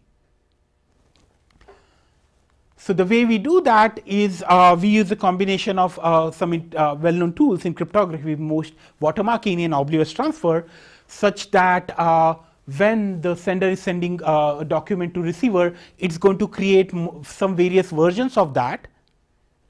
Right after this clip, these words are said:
okay? And receiver is going to pick one version which will explicitly associate itself with the secret that it has, uh, that it is going to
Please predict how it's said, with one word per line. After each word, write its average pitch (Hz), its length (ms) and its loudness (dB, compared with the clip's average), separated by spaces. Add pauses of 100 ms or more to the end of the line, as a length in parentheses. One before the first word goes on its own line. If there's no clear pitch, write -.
okay? 208 360 -2 (340)
And 208 440 0 (160)
receiver 220 440 2
is 220 180 2
going 196 140 0
to 143 80 -2
pick 311 220 -2
one 220 240 0
version 170 480 0 (1000)
which 190 520 -6
will 202 280 -4
explicitly 214 680 -4
associate 214 460 -2
itself 185 540 0 (280)
with 208 360 0 (180)
the 185 100 -2
secret 202 680 0
that 170 320 4
it 170 140 -8
has, 175 320 0
uh, 156 180 4
that 160 320 0
it 170 320 -10
is 175 100 -6
going 175 220 -2
to 180 200 -4